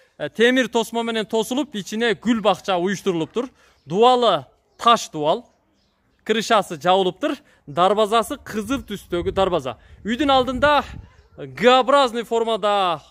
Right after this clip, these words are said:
жасалган навес да бар экен, тыныке менен жабылыптыр. Бул үй качан курулган үй негизи? Ак Тилекке биринчи жел,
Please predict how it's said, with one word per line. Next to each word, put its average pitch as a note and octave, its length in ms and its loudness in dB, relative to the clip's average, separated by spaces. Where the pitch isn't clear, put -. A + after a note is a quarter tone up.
жасалган G#3 560 -2
навес F3+ 340 0
да G3+ 120 -2
бар F3+ 140 0
экен, A#2+ 200 -10
тыныке G#3 360 -2
менен F3+ 240 -4
жабылыптыр. D3+ 520 -2
Бул A#3+ 240 0
үй D4+ 260 2
качан A#3 380 0
курулган E4 420 -2
үй G3+ 240 -4
негизи? C#3+ 420 -6
Ак E3+ 240 0
Тилекке A#3 320 0
биринчи B3+ 540 -2
жел, G#3 260 0